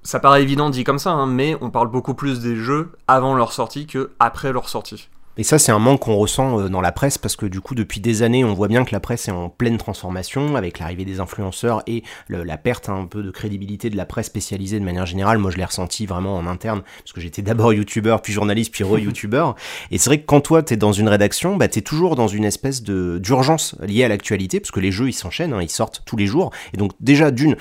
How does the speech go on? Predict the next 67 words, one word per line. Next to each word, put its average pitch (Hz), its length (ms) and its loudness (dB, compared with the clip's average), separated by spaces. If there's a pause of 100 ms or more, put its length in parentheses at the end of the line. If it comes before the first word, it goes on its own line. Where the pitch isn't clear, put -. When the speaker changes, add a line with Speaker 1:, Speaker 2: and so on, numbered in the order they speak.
(140)
Speaker 2:
il - 80 -8
faut - 120 2
accepter 127 440 -2
de 98 100 -4
ne 92 60 -2
pas 127 140 -2
pouvoir 107 240 -2
être 90 160 -6
exhaustif, 95 420 -6
donc 90 160 -6
ça, - 80 -6
c'est - 140 -8
déjà 85 180 -4
quelque 92 180 -8
chose 104 180 -6
de 90 60 -6
très 110 200 -2
complexe, 117 340 0
parce - 120 -12
que - 80 -10
tu - 120 -8
ne 87 60 -6
peux - 100 -4
pas 170 100 2
aborder 101 340 0
tous 110 200 -8
les 104 100 0
jeux, 151 200 -2 (220)
mais 117 80 2
surtout, 208 340 -2 (160)
tu 139 100 0
ne 139 60 10
peux 143 120 -2
en 147 80 4
parler 151 260 2
que 214 200 2
jusqu'au 165 280 0
moment 143 280 4
où 139 60 4
ils 131 40 0
sortent. - 300 -6 (240)
C'est, - 140 -2
par 120 140 2
exemple, 147 260 2
parler 156 240 6
d'un 147 160 4
jeu 151 140 4
une 139 100 4
fois 123 140 -2
qu'il 113 100 -2
est 107 60 2
sorti, 107 260 -4
c'est - 140 -2
très - 180 0
compliqué 120 420 -2
dans 95 120 0
une 90 160 -4
rédaction. 95 400 0
Quand 104 180 0
un 98 60 4
jeu 135 140 4
est - 20 4
sorti - 320 -2
et 139 40 0
qu'on 95 140 -4
l'a 87 80 0
raté 107 340 -2